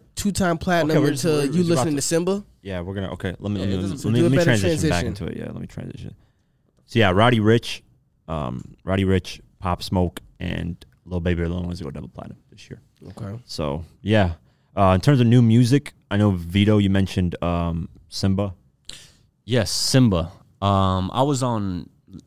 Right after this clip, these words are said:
Speaker 3: uh, Instagram and, uh, LeBron James posted, um,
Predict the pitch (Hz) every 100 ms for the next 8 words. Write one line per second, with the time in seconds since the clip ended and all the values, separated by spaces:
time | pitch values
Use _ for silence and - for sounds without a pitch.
0 | _ - - 120 131 - 135 143 147 117
1 | 92 - _ - 85 80 82 - _ _
2 | 90 90 113 110 95 120 117 92 - 107
3 | 98 - 90 60 85 85 65 50